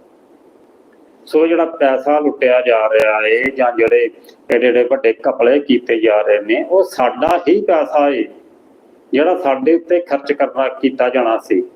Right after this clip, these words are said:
ਪਰ ਬੜੇ ਅਫਸੋਸ ਦੀ ਗੱਲ ਹੈ, ਸਕੂਲਾਂ ਦੇ ਕਮਰਿਆਂ ਦੇ ਬਣਾਉਣ ਦੇ ਨਾਂ ਦੇ ਉੱਤੇ ਘਪਲੇ,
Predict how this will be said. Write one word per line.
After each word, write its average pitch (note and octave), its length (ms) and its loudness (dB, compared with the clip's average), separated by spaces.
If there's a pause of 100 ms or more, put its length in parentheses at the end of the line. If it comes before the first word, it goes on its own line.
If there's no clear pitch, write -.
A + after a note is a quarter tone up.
(300)
ਪਰ C#3 140 -2
ਬੜੇ A#2+ 320 0 (100)
ਅਫਸੋਸ A2+ 460 -2
ਦੀ B2 220 2
ਗੱਲ A2+ 260 2
ਹੈ, A2 160 -2 (580)
ਸਕੂਲਾਂ A#2 520 0
ਦੇ A#2+ 160 2
ਕਮਰਿਆਂ A#2 640 0
ਦੇ A#2 260 0
ਬਣਾਉਣ G#2+ 360 -2
ਦੇ A2 120 2
ਨਾਂ G#2 280 0
ਦੇ G#2+ 120 0
ਉੱਤੇ A2 340 -2 (100)
ਘਪਲੇ, A2+ 500 2